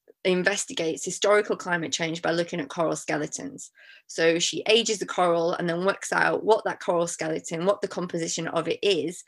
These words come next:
And because composition broadly follows rules to do with what water mass it's in, you can kind of work out what temperature it was then and from the different types of chemicals that you find in the coral and the chemistry of that coral. So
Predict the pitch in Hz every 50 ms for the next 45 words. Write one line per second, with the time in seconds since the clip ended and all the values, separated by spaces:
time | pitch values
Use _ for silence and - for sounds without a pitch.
0 | - - - _ - - 277 269 269 269 - - 277 269 269 - 262 233 226 226
1 | 208 202 202 196 - 202 180 180 170 160 175 180 185 175 185 170 180 - - 170
2 | 165 160 160 156 160 156 165 175 175 170 170 165 156 - - - - - - -
3 | - _ - - - 190 180 180 170 160 170 180 190 185 - - - _ _ _
4 | _ - - - 190 170 185 208 226 226 - 190 156 147 170 175 - - - -
5 | - 147 165 202 240 220 - _ _ _ _ _ _ - 196 208 208 262 311 311
6 | - - 427 440 427 339 214 185 190 - 185 156 151 170 - - - 175 160 175
7 | 170 165 - - 175 156 - 160 165 160 160 - - 170 156 160 160 160 160 160
8 | 160 165 165 151 147 135 147 170 - - - - - - _ - - 180 175 170
9 | 170 170 175 - - 175 170 - 190 - - - 160 - 165 - - 160 - -
10 | 214 202 214 190 - - 165 156 151 156 - - - - 160 156 151 147 147 147
11 | - - - - - - - 170 _ _ _ _ _ _ _ _ _ _ _ _
12 | _ _ - 180 165 - - - 170 175 160 160 - - - 156 147 - - 151
13 | 143 - - - _ _ _ _ - - - _ - - - 226 214 294